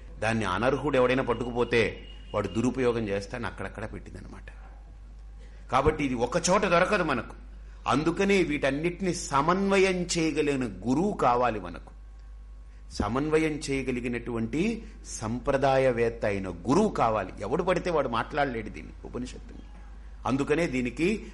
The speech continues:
తపస్సు, బ్రహ్మచర్యము, దీక్ష, గురుకుల వాసము, గురు శుశ్రూష, అలా ఉండి ఉండి చిన్నప్పుడు బాల్యం నుండే ఉండి చేస్తే వస్తుంది. కానీ ఇదేదో పురాణాలో లేకపోతే ఈ కథ, వ్రత కథలు ఉంటాయి కదా,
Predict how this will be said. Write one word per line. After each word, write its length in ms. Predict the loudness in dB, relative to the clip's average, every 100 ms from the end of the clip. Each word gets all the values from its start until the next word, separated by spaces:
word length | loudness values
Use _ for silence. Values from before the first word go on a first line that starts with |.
| -6
తపస్సు, 640 | -4 -2 -4 -4 -4 -2 -2
బ్రహ్మచర్యము, 880 | -4 -4 -4 -6 -6 -8 -6 -4
దీక్ష, 440 | -4 -4 -6 -6 -2
గురుకుల 640 | 0 0 -2 -4 -2 0
వాసము, 680 | 0 0 -2 -6 -4 -4 -4 -10 -6 -2
గురు 140 | 0
శుశ్రూష, 580 | 0 -2 -2 -8 -6 -2 0 -2 -6 -6
అలా 220 | 0 2 2
ఉండి 400 | 2 0 0 0
ఉండి 340 | 0 -2 -4 -6
చిన్నప్పుడు 360 | -6 -6 -4
బాల్యం 500 | 0 2 4 2 0
నుండే 240 | -2 2 2
ఉండి 440 | 2 0 0 -2 0
చేస్తే 260 | -4 -2 -2
వస్తుంది. 380 | -2 -4 -6
కానీ 420 | -4 -2 -2 -4 -8 -6
ఇదేదో 300 | -2 2 2
పురాణాలో 560 | 2 2 2 2 2 2
లేకపోతే 840 | 0 -4 -6 0 2 0 -2 -8
ఈ 60 | -8
కథ, 240 | -4 -2
వ్రత 540 | -2 -2 -4 -4 -4 -2
కథలు 280 | -2 0 -2
ఉంటాయి 220 | 0 -2
కదా, 220 | -2 -6